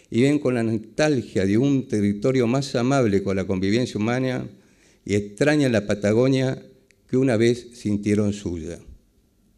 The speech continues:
Puedo dar testimonio personal de estos sentimientos, pues mi padre fue funcionario de la Embajada Argentina en Chile hace muchos años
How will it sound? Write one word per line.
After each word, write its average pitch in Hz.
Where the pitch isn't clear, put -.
Puedo 127
dar 143
testimonio 135
personal 120
de 143
estos 110
sentimientos, 127
pues 101
mi 104
padre 120
fue 117
funcionario 110
de -
la 113
Embajada 95
Argentina 104
en 95
Chile 139
hace 98
muchos 104
años 147